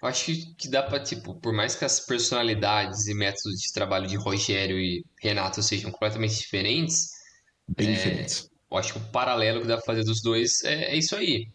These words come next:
Speaker 1: Eles são refém do sucesso conquistado pelo Jorge Jesus no período dele no Flamengo. É, eu acho que é claro isso, sim.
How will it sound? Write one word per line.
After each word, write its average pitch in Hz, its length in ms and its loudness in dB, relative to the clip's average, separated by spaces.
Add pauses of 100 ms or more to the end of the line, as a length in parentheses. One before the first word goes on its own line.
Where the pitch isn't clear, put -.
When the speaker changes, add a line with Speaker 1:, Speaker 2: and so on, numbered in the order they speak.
(380)
Speaker 1:
Eles 107 180 2
são 135 160 2
refém 139 720 0 (800)
do 147 100 2
sucesso 139 680 2
conquistado 139 420 0
pelo 131 180 2
Jorge 127 340 0
Jesus 117 420 2
no 123 100 -2
período 123 300 0
dele 117 260 2
no 135 80 -6
Flamengo. 160 480 -2
É, 92 140 -2
eu - 60 -8 (680)
acho 104 140 -2
que - 40 -2
é - 60 -6
claro 165 340 0
isso, 120 320 2
sim. 110 360 2